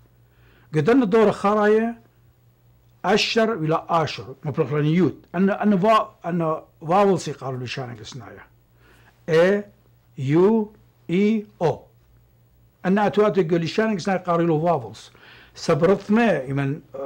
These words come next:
رثمتلن إدامي خالدو خينا. فاولز لشانك سنايا. يعني ديطي يلبان لشانك سنايا برمونا مسألة. أني قالوا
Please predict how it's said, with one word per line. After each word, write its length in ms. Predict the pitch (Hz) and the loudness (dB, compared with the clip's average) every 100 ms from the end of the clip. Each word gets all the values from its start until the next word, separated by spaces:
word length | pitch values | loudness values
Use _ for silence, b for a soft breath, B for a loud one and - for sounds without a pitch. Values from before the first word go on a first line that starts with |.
| 135 | -10
رثمتلن 760 | 165 147 - 226 254 185 180 202 - - | -6 -6 -2 0 0 0 -2 -2 -10 -12
إدامي 320 | 147 165 180 | -6 -2 -2
خالدو 340 | 151 175 139 117 | -2 -4 -6 -8
خينا. 300 | - 98 - _ _ _ _ _ _ _ _ _ _ _ _ _ _ _ _ _ _ - 196 | -16 -20 -20 _ _ _ _ _ _ _ _ _ _ _ _ _ _ _ _ _ _ -6 -2
فاولز 400 | 190 90 - - | -2 -4 -18 -10
لشانك 460 | 139 135 160 143 123 | -6 -4 -4 -6 -10
سنايا. 280 | - 123 | -12 -14
يعني 240 | - 156 156 | -12 -10 -8
ديطي 360 | 147 190 175 | -6 -6 -8
يلبان 340 | 143 127 156 170 | -10 -8 -8 -8
لشانك 280 | 156 170 156 | -6 -8 -8
سنايا 300 | 190 180 180 | -8 -6 -6
برمونا 460 | 202 214 233 190 | -4 -2 -2 -4
مسألة. 520 | 131 107 110 - - - _ _ _ _ _ b b b b b | -6 -14 -20 -20 -20 -20 _ _ _ _ _ b b b b b
أني 300 | 170 190 175 | 2 2 2
قالوا 520 | 170 175 175 165 175 | 0 -2 -2 -4 -6